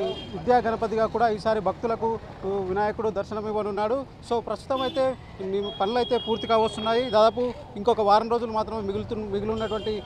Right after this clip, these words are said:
నేపథ్యంలో దాదాపు ఒక రెండు రోజుల ముందుగానే ఖైరతాబాద్ గణేశుడు భక్తులకు కూడా దర్శనమివ్వనున్నాడు. So, ఈసారి ఉన్నటువంటి ఖైరతాబాద్ గణేశుడి విగ్రహ ప్ర-, ప్రత్యేకతలు ఏంటో, ఇక్కడ ఉన్నటువంటి ఖైరతాబాద్ గణేష్ సంబంధించినటువంటి ఉత్సాహ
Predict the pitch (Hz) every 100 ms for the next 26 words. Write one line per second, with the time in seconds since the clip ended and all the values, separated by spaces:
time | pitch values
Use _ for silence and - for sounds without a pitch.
0 | - - 190 202 208 208 269 240 220 220
1 | 220 226 208 185 - - 196 214 233 233
2 | 208 214 233 233 233 208 196 226 226 208
3 | 208 202 214 220 - - 190 175 - 170
4 | 220 220 185 202 214 208 208 208 214 254
5 | 254 247 - - 233 226 269 254 247 240
6 | 226 220 220 220 233 226 208 220 226 220
7 | 220 - - 180 240 240 240 214 202 202
8 | 196 156 - 196 240 240 233 226 208 226
9 | 220 - - - 202 233 220 214 196 233
10 | 226 208 220 - 214 214 190 202 190 190
11 | 226 214 208